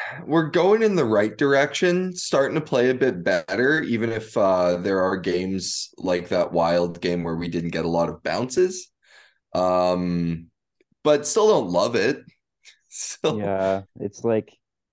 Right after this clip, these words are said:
Speaker 2: they're playing the right style of hockey, you're just not getting the results, and it's like, it's just like you feel like you want them to win more games than they are, but, like,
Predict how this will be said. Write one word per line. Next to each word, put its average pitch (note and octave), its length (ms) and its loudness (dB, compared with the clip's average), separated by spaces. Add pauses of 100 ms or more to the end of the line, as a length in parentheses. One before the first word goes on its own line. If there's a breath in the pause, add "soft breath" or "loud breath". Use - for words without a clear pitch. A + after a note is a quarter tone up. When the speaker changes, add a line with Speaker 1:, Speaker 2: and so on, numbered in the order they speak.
Speaker 2:
they're B2+ 120 4
playing D#3+ 360 0
the D#3 100 2
right A2 280 0
style A2+ 380 0
of A#2+ 80 -4
hockey, B2 300 -4
you're A#2+ 240 -8
just G#2 180 -10
not G#2+ 200 -8
getting G#2 240 -4
the G2+ 80 -6
results, F#2 580 -4
and F#2+ 120 -10
it's - 180 -18
like, F2+ 360 -4 (320)
it's G#2+ 120 -10
just B2 220 -6
like A#2 180 -2
you A#2 120 -2
feel C3 440 -2
like A#2+ 180 -2
you A2 100 -6
want G2 280 -8
them G#2+ 140 -8
to F#2 80 -6
win F#2+ 220 -6
more F#2+ 200 -8
games F#2 320 -10
than G2+ 120 -12
they F2+ 120 -6
are, F#2 360 -2
but, F#2 260 -8 (100)
like, F2 300 -8